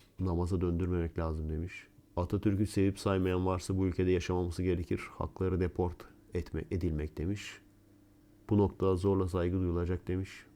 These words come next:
"Kenan Evren denedi, sonucu ortada." demiş. "Özdağ iyi yapmış." diyenler, "Saygı duymayan tayfa belli zaten." diyenler, "Ezan okurken bangır bangır müzik çalmak gibi bir şey değil ki.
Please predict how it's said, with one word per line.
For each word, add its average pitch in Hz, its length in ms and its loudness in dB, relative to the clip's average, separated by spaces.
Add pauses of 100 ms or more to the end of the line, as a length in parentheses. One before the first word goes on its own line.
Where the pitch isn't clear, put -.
"Kenan 92 240 4
Evren 95 320 4
denedi, 92 220 2
sonucu 92 340 0
ortada." 90 280 0
demiş. 90 240 0 (420)
"Özdağ 92 380 2
iyi 85 120 2
yapmış." - 420 -4
diyenler, 87 400 0 (500)
"Saygı 87 380 2
duymayan 85 360 2
tayfa 82 340 0
belli 85 240 2
zaten." 87 440 0
diyenler, 87 360 0 (480)
"Ezan 95 220 4
okurken 92 580 2
bangır 87 380 2
bangır 87 240 0
müzik 87 320 -2
çalmak 82 340 -2
gibi 85 200 -2
bir 85 60 -4
şey 87 240 0
değil 90 200 2
ki. 92 300 -2